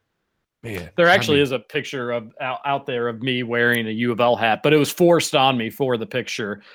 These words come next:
Speaker 2: and I was not privy to what was going on at the time.
Speaker 1: Yeah, like, there's a picture. Um, I, like, lost a bet and had to wear a U of L,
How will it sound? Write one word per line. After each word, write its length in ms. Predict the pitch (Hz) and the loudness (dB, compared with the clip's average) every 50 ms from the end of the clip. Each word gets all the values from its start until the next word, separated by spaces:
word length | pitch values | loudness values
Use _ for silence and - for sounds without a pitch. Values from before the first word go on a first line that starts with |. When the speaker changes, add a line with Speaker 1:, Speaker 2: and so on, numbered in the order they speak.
| - - - | -20 -12 -4
Speaker 2:
and 120 | 117 127 131 | -2 2 4
I 180 | 127 123 123 120 | 4 4 4 2
was 340 | 117 120 117 107 104 - - | 2 0 -4 -4 -6 -10 -6
not 400 | 147 143 135 131 131 127 - _ _ _ _ _ _ _ _ _ _ | -2 0 2 4 2 2 0 _ _ _ _ _ _ _ _ _ _
privy 340 | - 185 180 160 143 135 120 | 0 4 4 4 4 2 -2
to 120 | - 135 | -4 -4
what 180 | 131 131 131 117 | -2 0 0 -2
was 160 | 113 113 107 | -2 -8 -6
going 300 | - 135 113 110 107 107 | -6 -6 -6 -6 -6 -6
on 300 | 104 101 104 95 90 101 | -6 -6 -6 -6 -8 -8
at 120 | 120 104 _ | -12 -12 _
the 60 | 92 | -14
time. 300 | - 107 95 - 135 127 _ _ _ _ _ _ _ _ _ _ _ _ _ _ _ _ _ _ _ _ _ - | -14 -12 -12 -12 -14 -16 _ _ _ _ _ _ _ _ _ _ _ _ _ _ _ _ _ _ _ _ _ -6
Speaker 1:
Yeah, 260 | 107 110 110 98 90 | -2 0 0 2 0
like, 120 | 87 90 | 0 0
there's 220 | 98 101 107 101 101 | 0 0 0 0 -2
a 40 | - | -6
picture. 1040 | - 104 98 92 _ _ _ _ _ _ _ _ - - 92 90 87 85 85 73 | -2 -4 -4 -4 _ _ _ _ _ _ _ _ -10 -6 -2 0 0 0 0 -2
Um, 540 | 60 80 80 78 76 69 69 62 53 - - _ _ _ _ _ _ _ _ _ _ _ _ _ _ _ - | -4 -6 -6 -6 -8 -8 -10 -12 -14 -16 -20 _ _ _ _ _ _ _ _ _ _ _ _ _ _ _ -4
I, 120 | 95 101 104 | 0 0 2
like, 240 | 101 101 101 95 | 2 2 0 0
lost 260 | 95 90 92 90 - 95 | 0 0 0 -2 -2 -6
a 60 | 85 | -10
bet 380 | 73 85 82 85 87 87 85 | -10 -8 -6 -4 -4 -4 -4
and 100 | - 85 | -6 -10
had 160 | 80 80 82 71 | -12 -12 -12 -10
to 100 | 82 78 | -10 -10
wear 200 | 80 80 82 80 | -8 -8 -6 -8
a 40 | 78 | -6
U 160 | 80 87 85 | -4 -4 -6
of 100 | 80 78 | -4 -6
L, 400 | 80 82 82 85 82 78 78 - | -6 -4 -4 -4 -4 -6 -8 -12